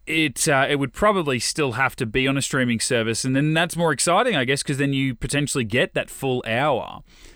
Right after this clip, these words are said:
Because otherwise, yeah, you do run into the trap where, like, when it was on T V and you had to wait a week to watch it, but when you were sitting there for an hour, in Australia it was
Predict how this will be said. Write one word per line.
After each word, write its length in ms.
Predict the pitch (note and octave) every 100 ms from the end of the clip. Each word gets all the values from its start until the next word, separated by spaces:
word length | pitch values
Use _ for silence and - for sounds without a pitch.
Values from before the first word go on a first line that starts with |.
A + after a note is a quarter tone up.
| - - - -
Because 240 | D3+ D#3
otherwise, 400 | E3 F3+ E3+ D3 C#3
yeah, 80 | E3
you 140 | D#3
do 140 | E3+ F3+
run 180 | E3
into 160 | D3+ D3
the 80 | C3
trap 260 | - E3+
where, 220 | C#3+ C#3+ C3+
like, 240 | C#3+ C3
when 120 | E3+
it 120 | G#3
was 280 | C#3+ F3 E3
on 120 | D3+
T 240 | C3+ D3+ C3+
V 100 | D3
and 80 | C#3
you 80 |
had 140 | C3 F3+
to 60 | D3
wait 180 | C3+
a 60 | A2+
week 180 | A#2 A2+
to 100 | A2
watch 240 | G#2+ A2
it, 60 | C3+
but 120 | C#3
when 180 | C#3 E3+
you 80 | D#3
were 60 |
sitting 300 | - E3+ E3
there 120 | C#3
for 180 | A#2 C#3+
an 80 | C3
hour, 400 | B2 B2+ A#2 G#2
in 60 | A2+
Australia 400 | - D3 C#3 C#3+
it 40 |
was 100 | A#2